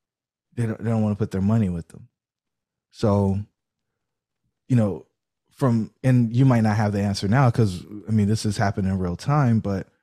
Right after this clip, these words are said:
you know, which path do you wanna go down? Hey, I'm treating this just like allocation into the stock market, or, you know, this is the business that I, I, I know the operators, it's,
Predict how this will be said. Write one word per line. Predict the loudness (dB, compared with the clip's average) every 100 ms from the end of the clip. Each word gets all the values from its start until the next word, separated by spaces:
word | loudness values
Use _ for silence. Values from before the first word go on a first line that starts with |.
| _ -4
you |
know, | -2 0
which | -2 -2
path | -4 -2
do | -2
you | -2
wanna | 0 -2 0
go | 0 0
down? | 0 -2 -2 -6 _ _
Hey, | -2 0 0 -6 -6
I'm | -6
treating | -2 0 2
this | 2 -2
just | -4 -4
like | -4 -2
allocation | -2 -2 -4 -6 -6 -4 -4
into | -4 -8
the |
stock | -4 -2 -2
market, | -2 -2 -2 -4
or, | -4 -6 -6 -8 -12 _ _ _
you | -6
know, | -4
this | -2 -2 -4
is | -4 -6 -10 -20 _ _ _ _ _
the | -8
business | -2 0 0 0 -2 -4
that | -6 -4 -4 -8 -8
I, | -8 -6
I, | -4 -4 -2 -2
I |
know | 0 0
the | -2
operators, | -4 -4 -4 -4 -2 -4 -6 -8
it's, | -10 -10